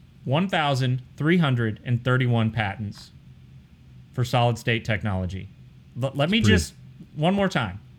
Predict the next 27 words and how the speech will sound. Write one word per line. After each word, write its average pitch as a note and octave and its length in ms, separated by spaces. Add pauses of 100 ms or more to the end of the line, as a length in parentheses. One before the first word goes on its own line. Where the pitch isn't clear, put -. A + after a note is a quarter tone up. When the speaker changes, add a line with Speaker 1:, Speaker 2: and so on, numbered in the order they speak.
(140)
Speaker 1:
one C#3 320
thousand C#3 480 (280)
three D3+ 220
hundred B2+ 440
and A#2 160
thirty-one, G#2+ 540 (1040)
followed F#3+ 420
by D3 420 (760)
Panasonic, C#3 680 (380)
oh, G3 320
a E3 80
battery A#3 420
company, G#2 480 (1200)
who F#3 160
holds E3 580 (180)
less C#3+ 260
than C#3+ 160
half B2 280
of G#2 120
that. F2 260 (520)
Speaker 2:
Isn't E2+ 120
that E2 140
crazy? E2 420 (120)
Speaker 1:
Four D3 180
hundred C#3+ 240
and B2 100
forty-five. A2+ 520